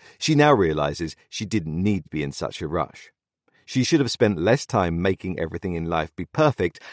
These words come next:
and more time finding out what she really wanted. So, if you're in your twenties and you feel like you're failing, relax. Lesson two.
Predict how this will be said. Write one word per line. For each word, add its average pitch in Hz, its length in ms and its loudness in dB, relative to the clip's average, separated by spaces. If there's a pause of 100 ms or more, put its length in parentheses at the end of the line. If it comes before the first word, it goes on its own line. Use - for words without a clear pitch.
and 92 160 0
more 151 200 6
time 78 360 -6 (280)
finding 123 460 2
out 73 220 -2 (120)
what - 220 0
she 101 140 -6
really 80 340 -2
wanted. 87 420 -6 (440)
So, 139 400 6 (180)
if 92 160 -4
you're 143 220 6
in 139 40 4
your 143 120 6
twenties - 480 0 (120)
and 98 160 0
you 90 120 -2
feel 107 260 0
like 95 300 2
you're 92 160 0
failing, 139 500 4 (460)
relax. - 560 2 (1400)
Lesson 180 380 4
two. - 240 -6